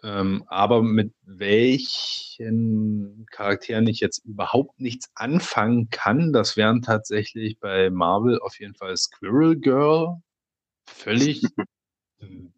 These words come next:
Speaker 1: sinnloser Charakter, und, äh, ähm, Gwen-, Gwenpool.
Speaker 2: Ah, ja.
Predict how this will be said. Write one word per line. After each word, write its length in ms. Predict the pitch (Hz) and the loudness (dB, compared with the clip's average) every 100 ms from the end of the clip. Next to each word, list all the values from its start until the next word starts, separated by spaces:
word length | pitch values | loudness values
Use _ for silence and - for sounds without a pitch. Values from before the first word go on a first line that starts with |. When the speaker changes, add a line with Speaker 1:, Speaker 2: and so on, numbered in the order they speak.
| _ | _
Speaker 1:
sinnloser 840 | - - - 98 135 180 180 165 165 | -18 -10 -2 2 4 4 4 2 0
Charakter, 720 | - 131 139 - 170 170 170 _ _ _ _ _ _ _ _ | -2 -2 -2 -4 -14 -14 -14 _ _ _ _ _ _ _ _
und, 400 | 113 123 143 - | -2 0 0 -2
äh, 360 | 113 107 110 101 - _ _ _ _ _ - | 2 4 4 0 -6 _ _ _ _ _ -20
ähm, 960 | 104 98 95 95 92 90 90 92 92 90 - | -16 -8 -2 0 0 0 -2 -4 -6 -10 -16
Gwen-, 420 | 101 90 92 92 - 107 | -6 2 2 0 -10 -16
Gwenpool. 840 | 90 95 127 123 98 85 80 73 _ _ _ _ _ _ _ _ _ _ _ - | -4 2 2 2 2 4 2 -2 _ _ _ _ _ _ _ _ _ _ _ -12
Speaker 2:
Ah, 320 | 90 95 92 | -2 0 0
ja. 200 | 90 95 | 2 0